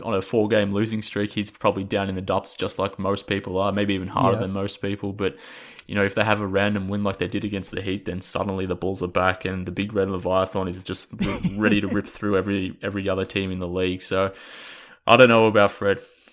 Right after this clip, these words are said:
Speaker 1: I, I, uh, I question his sanity <laughs> sometimes, but
Speaker 2: <laughs>
Speaker 1: he's all over the place at the moment. Yeah, I'll have to speak to him soon, though.
Speaker 2: Thanks, Mark, again for having me on.
Speaker 1: Yeah, no problems, man. I appreciate it. And, uh, fingers crossed, if we don't have a trade,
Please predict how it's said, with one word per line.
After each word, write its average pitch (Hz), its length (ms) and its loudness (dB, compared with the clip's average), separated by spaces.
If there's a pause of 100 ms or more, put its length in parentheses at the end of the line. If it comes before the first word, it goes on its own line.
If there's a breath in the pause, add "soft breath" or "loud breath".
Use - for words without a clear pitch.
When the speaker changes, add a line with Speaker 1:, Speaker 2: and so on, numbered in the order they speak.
Speaker 1:
I, 101 180 -8
I, 101 320 -4
uh, 101 280 -2
I 110 40 -4
question 135 380 0
his 120 120 -2
sanity 120 340 2
<laughs> - 0 -
sometimes, - 800 -4
but - 180 -10
Speaker 2:
<laughs> 147 360 -6
Speaker 1:
he's 117 160 0
all 107 140 6
over 104 140 6
the 104 100 -2
place 98 240 0
at 98 120 -8
the 98 80 -6
moment. 90 280 -4
Yeah, 92 240 -4 (140)
I'll 101 100 0
have 117 120 0
to - 60 -12
speak 113 220 -4
to 107 80 -4
him 101 80 -4
soon, 98 280 -6
though. 92 160 -8 (1040 soft breath)
Speaker 2:
Thanks, 165 280 4
Mark, 156 200 4
again 139 260 2
for 131 120 0
having 131 240 2
me 123 140 2
on. 123 360 0 (520)
Speaker 1:
Yeah, 113 220 6
no 117 160 6
problems, 113 320 0
man. 107 160 -4
I 104 40 0
appreciate 110 480 0
it. 107 120 2
And, 107 40 -2
uh, 110 220 -2
fingers 170 300 0
crossed, 143 320 0
if 120 120 -4
we 117 60 0
don't 127 140 2
have 117 120 2
a 107 40 -4
trade, 110 480 0